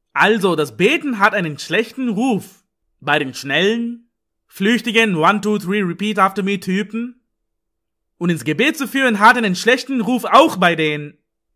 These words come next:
Calvinisten. Sie haben diese komische Lehre, wo das Gebet ist eine Werke. Jesus anzurufen für die Erlösung ist eine Werke. Und sie sagen auch, dass zu glauben ein Werk ist.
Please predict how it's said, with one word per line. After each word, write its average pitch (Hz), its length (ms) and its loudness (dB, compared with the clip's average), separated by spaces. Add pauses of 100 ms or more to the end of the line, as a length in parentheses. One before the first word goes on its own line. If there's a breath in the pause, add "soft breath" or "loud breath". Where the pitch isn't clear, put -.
(240)
Calvinisten. 196 1000 -2 (440)
Sie 151 180 -10
haben 277 200 4
diese 233 180 -2
komische 254 440 -2
Lehre, 185 560 -2
wo 151 580 0 (460)
das 131 180 -14
Gebet 147 520 0 (300)
ist - 140 -18
eine 151 280 0
Werke. 143 500 0 (220)
Jesus 226 460 -2
anzurufen 202 720 0
für 170 100 -4
die 160 120 -2
Erlösung 165 480 0
ist 151 140 -6
eine 139 320 -6
Werke. 110 460 -6 (2000)
Und 127 120 -16
sie 123 60 -14
sagen 214 400 2
auch, 208 240 2
dass 165 200 -6
zu 135 160 -10
glauben 190 520 2
ein 156 260 -8
Werk 208 380 2
ist. - 340 -20